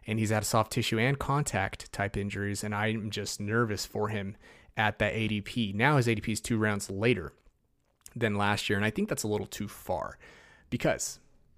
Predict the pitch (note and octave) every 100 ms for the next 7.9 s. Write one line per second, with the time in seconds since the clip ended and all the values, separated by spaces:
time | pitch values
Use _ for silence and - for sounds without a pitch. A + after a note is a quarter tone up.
0 | - - A#2 B2+ C#3+ B2 A2+ G#2+ G2+ G#2+
1 | A2 F2+ D#2+ - - _ _ _ _ _
2 | - _ _ _ - A2 A#2 G#2+ - G#2+
3 | G2+ G#2 G#2+ A#2 - A#2+ _ _ _ _
4 | _ _ _ _ _ _ _ _ _ _
5 | _ _ _ G#2+ A2 A#2+ A2 - - G#2
6 | - A2 G#2 G2 - G2+ G2 F#2+ G2+ _
7 | _ _ _ - - - - - A#2+